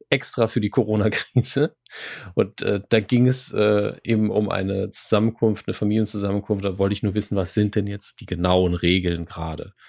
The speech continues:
Woran muss ich mich halten? Es ist natürlich ein bisschen her, aber das, worauf ich hinaus will, stimmt auch jetzt. Ähm, dann hat er gesagt, „Passen Sie auf, wenn jetzt unser Ministerpräsident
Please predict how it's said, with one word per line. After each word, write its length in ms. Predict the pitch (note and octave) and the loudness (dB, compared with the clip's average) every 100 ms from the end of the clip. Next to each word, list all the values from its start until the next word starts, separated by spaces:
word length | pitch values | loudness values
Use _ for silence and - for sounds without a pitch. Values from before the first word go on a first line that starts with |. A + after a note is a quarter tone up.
| _ | _
Woran 300 | - F#2 F2+ | 0 2 2
muss 180 | F#2 F2+ | 0 -2
ich 100 | F2+ | -2
mich 180 | F#2+ - | -4 -2
halten? 400 | F2 F2 - - - | -2 -2 -4 -10 -6
Es 120 | - | -2
ist 60 | |
natürlich 240 | E3 D#3+ C#3+ | 0 0 2
ein 60 | |
bisschen 260 | C3+ - A2+ | 2 0 0
her, 200 | A#2+ C#3+ | 2 2
aber 180 | G#2+ G2 - | 0 -4 0
das, 200 | A2+ A2 | 0 2
worauf 240 | A2+ G#2 F#2 | 2 2 0
ich 80 | |
hinaus 300 | - G2+ A2 | 0 0 0
will, 160 | G#2+ F#2 _ | -2 -6 _
stimmt 360 | - - A2 - | -2 0 2 0
auch 180 | F2 | -2
jetzt. 360 | G2+ C3 - - - - - - F#2+ - - | 0 0 0 -6 -10 -20 -20 -18 -18 -6 2
Ähm, 340 | G2 G2 - | 2 2 -2
dann 120 | G#2 | -2
hat 140 | G2+ A2+ | 0 2
er 80 | |
gesagt, 240 | A2+ G#2+ - | 2 0 0
„Passen 260 | G#2 - | 0 0
Sie 120 | G2 F#2 | -2 -2
auf, 320 | F2+ - _ _ - - _ - | -6 -10 _ _ -20 -20 _ 0
wenn 140 | G2+ | 2
jetzt 180 | A2+ - | 2 0
unser 180 | G#2+ G#2 | 0 2
Ministerpräsident 1200 | G2+ A2 - A2+ - G2+ G2+ G#2 G2+ G2 - | 2 2 0 0 0 0 2 2 0 -2 -8